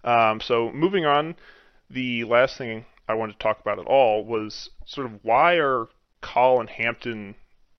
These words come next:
even under the same system? Uh, you know, most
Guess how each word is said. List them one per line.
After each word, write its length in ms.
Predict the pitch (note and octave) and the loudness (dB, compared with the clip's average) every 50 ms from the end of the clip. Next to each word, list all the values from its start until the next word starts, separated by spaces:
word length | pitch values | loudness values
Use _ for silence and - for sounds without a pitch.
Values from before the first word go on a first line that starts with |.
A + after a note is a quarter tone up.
| _ | _
even 260 | - C3+ B2+ B2 B2 A2 - - - - - - | -12 -4 0 2 2 2 0 -4 -14 -20 -6 -2
under 320 | G#2 B2 C#3 C3+ B2+ A#2+ G#2+ | 0 0 0 2 2 2 2
the 80 | G2 | 0
same 340 | F#2 - - A2+ G#2 G2+ - | -4 -4 -4 -2 -2 -2 -4
system? 500 | - - - A2 - - - - - - - - - - - - _ _ _ _ _ _ _ _ _ | -6 -6 -6 -6 -6 -8 -12 -14 -14 -16 -20 -20 -20 -20 -20 -20 _ _ _ _ _ _ _ _ _
Uh, 240 | - A#2 A2 G#2+ G#2 G#2+ | 0 4 4 4 4 4
you 100 | A2+ B2 | 4 4
know, 220 | B2 A#2+ A#2+ A#2+ A2 | 4 4 4 2 -2
most 480 | C3 C#3 D3+ E3 D#3+ D3 - - - | 4 6 8 8 8 6 2 -4 -10